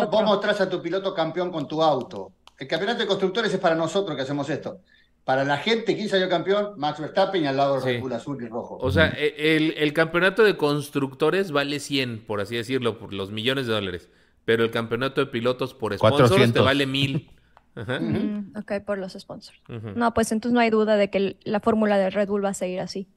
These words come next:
Speaker 1: hasta
Speaker 2: Pero
Speaker 1: que
Speaker 2: la
Speaker 1: Max
Speaker 2: visión
Speaker 1: se
Speaker 2: que
Speaker 1: quede
Speaker 2: tiene,
Speaker 1: Red.
Speaker 2: que
Speaker 4: Tristemente.
Speaker 2: tiene, que tiene Jesse es muy interesante porque yo también pienso en lo mismo. Digo, este año, aparentemente, porque en principio fue así,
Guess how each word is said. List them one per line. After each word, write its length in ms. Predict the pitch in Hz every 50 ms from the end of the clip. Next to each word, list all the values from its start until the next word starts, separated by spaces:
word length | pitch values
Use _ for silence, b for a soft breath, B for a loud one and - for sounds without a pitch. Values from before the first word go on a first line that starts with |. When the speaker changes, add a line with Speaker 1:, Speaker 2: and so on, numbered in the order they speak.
| _ _
Speaker 1:
hasta 160 | - 190 - 135
Speaker 2:
Pero 100 | 131 131
Speaker 1:
que 60 | 127
Speaker 2:
la 80 | 131 -
Speaker 1:
Max 80 | 196 196 -
Speaker 2:
visión 100 | 180 180
Speaker 1:
se 60 | -
Speaker 2:
que 80 | 175 170
Speaker 1:
quede 160 | - 202 196
Speaker 2:
tiene, 200 | - 160 151 156
Speaker 1:
Red. 100 | 156 151 -
Speaker 2:
que 80 | -
Speaker 4:
Tristemente. 580 | 147 151 139 143 156 156 147 135 135 127 139 139
Speaker 2:
tiene, 300 | 131 107 92 87 87 90 - _ _ _
que 100 | - 131
tiene 260 | 127 151 147 147 147 143
Jesse 320 | 135 151 147 143 - - 160 143
es 60 | 131 139
muy 160 | 143 151 151
interesante 520 | 143 139 151 147 135 - 156 147 143 175 165
porque 420 | - - 113 - 131 131 127 - - -
yo 100 | 110 131
también 320 | 120 127 131 190 220 202
pienso 220 | - 165 139 117 127
en 80 | 123 120
lo 80 | 120
mismo. 300 | 113 117 113 104 104 104
Digo, 300 | 107 117 113 113 113 110 -
este 320 | 170 - - - 185 190
año, 400 | 185 175 160 147 147 151 160 170 156
aparentemente, 920 | 131 - 120 120 127 160 165 156 - 143 139 156 147 131 127 120 127 123
porque 200 | 98 107 98 104
en 80 | 101 104
principio 500 | - - - 95 - 226 - - - -
fue 140 | - 107 202
así, 280 | 190 - - 98 104